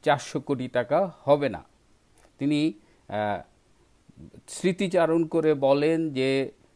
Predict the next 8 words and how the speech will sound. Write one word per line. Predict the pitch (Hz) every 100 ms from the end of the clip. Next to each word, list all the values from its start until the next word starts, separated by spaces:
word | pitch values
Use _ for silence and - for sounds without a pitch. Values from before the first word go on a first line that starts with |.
| _ _ -
তিরিশ | 170 190 170
বছরেরও | 147 147 170 165 170 170
বেশি | 147 143 -
সময় | 160 - 139 147 147
ধরে | 143 147 185
তিনি | 196 135 135 135 120 - _ _ -
জননেত্রী | 120 143 151 143 - 147
শেখ | - 135